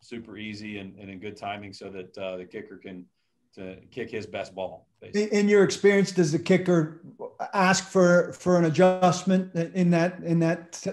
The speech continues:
Speaker 2: timing thing? I mean, will, will he alter it somewhat?
Speaker 1: Um, to some degree, but not, not big changes, uh, especially when, when we come in and, and, um, if I get to where I, I expect to be with Brett, and already,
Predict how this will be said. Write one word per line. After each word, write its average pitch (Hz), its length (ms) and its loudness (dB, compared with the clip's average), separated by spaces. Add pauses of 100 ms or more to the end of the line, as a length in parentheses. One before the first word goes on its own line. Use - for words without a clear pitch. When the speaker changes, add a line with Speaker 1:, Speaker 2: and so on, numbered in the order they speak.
Speaker 2:
timing 175 480 2
thing? 175 420 0
I 160 60 -6
mean, 156 220 2
will, 156 260 2
will 165 200 2
he 170 180 2
alter 160 380 2
it 170 120 -4
somewhat? 165 500 -2 (540)
Speaker 1:
Um, 175 520 0 (1400)
to 160 120 -12
some 156 320 -6
degree, 113 420 -8
but 113 200 -10
not, 127 340 -8 (560)
not 117 300 -12
big 107 180 -10
changes, 95 600 -14
uh, 95 440 -8
especially 117 520 -10
when, 101 260 -16
when 110 160 -16
we 110 120 -14
come 107 200 -14
in 104 180 -12
and, 95 240 -16
and, 95 260 -16
um, 92 360 -14
if 98 160 -18
I 127 120 -4
get 131 240 -8
to 113 100 -16
where 117 600 -8 (580)
I, 110 80 -14
I 110 200 -10
expect 110 420 -10
to 95 80 -18
be 113 160 -12
with 98 180 -14
Brett, 110 180 -6
and 107 80 -10
already, 107 220 -10